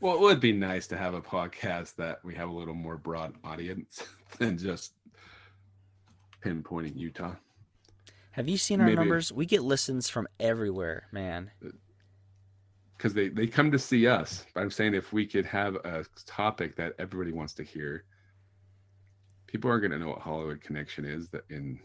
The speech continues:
Speaker 1: New Zealand.
Speaker 2: In Georgia, they will, though.
Speaker 1: In Georgia, they will.
Speaker 2: We're gonna have to do a marketing campaign for that section of Georgia. They're gonna be jumping all over it.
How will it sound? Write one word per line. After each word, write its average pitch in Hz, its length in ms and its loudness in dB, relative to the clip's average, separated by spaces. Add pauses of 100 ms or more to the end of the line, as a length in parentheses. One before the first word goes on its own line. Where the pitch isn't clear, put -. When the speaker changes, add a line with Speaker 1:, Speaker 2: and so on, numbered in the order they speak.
(160)
Speaker 1:
New 67 160 -8
Zealand. 69 400 -8 (440)
Speaker 2:
In 123 120 0
Georgia, 135 340 6
they 120 140 8
will, 95 200 4
though. 92 220 -2 (480)
Speaker 1:
In 73 80 -8
Georgia, 71 300 -4
they 62 100 -6
will. 52 240 -10 (960)
Speaker 2:
We're 120 80 -8
gonna 127 160 -2
have 120 160 -2
to 113 100 0
do 110 240 0
a 101 200 4
marketing 110 400 -2
campaign 101 500 -8
for 101 200 -6
that 98 200 2 (120)
section - 360 -4
of 92 60 -8
Georgia. 98 460 -2 (1600)
They're 113 120 -10
gonna 104 120 -4
be 98 60 -4
jumping 104 340 2
all 95 160 4
over 95 220 -2
it. - 100 -6